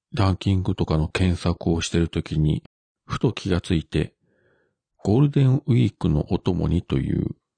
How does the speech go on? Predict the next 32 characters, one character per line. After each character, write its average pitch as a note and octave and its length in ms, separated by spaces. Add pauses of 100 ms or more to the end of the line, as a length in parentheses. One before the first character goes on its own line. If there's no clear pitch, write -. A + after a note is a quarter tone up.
く - 100
く - 120
り D#2+ 100
が D#2 100
あ D#2 40
っ - 120
た - 100
の D2 160
で、 D#2+ 280 (520)
そ - 220
れ A#2 80
を A#2+ 320
ポ - 140
チ - 140
ッ D#3 80 (100)
と E2 120
し - 120
た D2+ 100
と D2 140
こ D#2 100
ろ D2 100
で - 120
す - 160
ね、 F2 320 (720)
な A2+ 100
ん G#2+ 60
と D#2 100
こ - 140
の F#2+ 160
番 F2+ 200
組 E2 200
が D#2 240